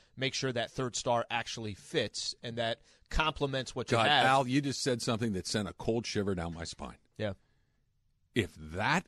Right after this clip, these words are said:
Speaker 2: is their approach, God help us all.
Speaker 1: Why?
Speaker 2: If,
Speaker 1: What do you
Speaker 2: if
Speaker 1: mean? What do
Speaker 2: their
Speaker 1: you mean?
Speaker 2: approach is, "Let's go find a third star. We just got the wrong third star."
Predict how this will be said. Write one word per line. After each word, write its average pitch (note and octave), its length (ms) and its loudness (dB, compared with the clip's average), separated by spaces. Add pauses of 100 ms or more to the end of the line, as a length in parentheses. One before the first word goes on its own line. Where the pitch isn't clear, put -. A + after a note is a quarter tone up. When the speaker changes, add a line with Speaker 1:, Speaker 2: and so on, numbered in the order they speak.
Speaker 2:
is G#2+ 240 0
their G2+ 220 0
approach, F#2+ 580 -2 (480)
God A#2 240 2
help G#2+ 240 -2
us G2 140 -2
all. D2+ 240 -6 (520)
Speaker 1:
Why? C#3 220 6
Speaker 2:
If, D3 100 10
Speaker 1:
What C#3+ 60 2
do C#3+ 60 4
you - 40 8
Speaker 2:
if - 40 6
Speaker 1:
mean? A2+ 120 -2
What - 60 2
do B2 80 4
Speaker 2:
their - 80 8
Speaker 1:
you - 80 8
mean? - 20 4
Speaker 2:
approach F#3 380 6
is, C3+ 180 2 (240)
"Let's C3 420 4
go F3 220 4
find D3 400 2
a B2 80 4
third C3+ 360 4
star. B2+ 300 4
We C3 120 6
just C#3+ 160 0
got C3+ 160 2
the A2+ 80 2
wrong A2+ 420 2
third B2+ 280 2
star." B2+ 380 4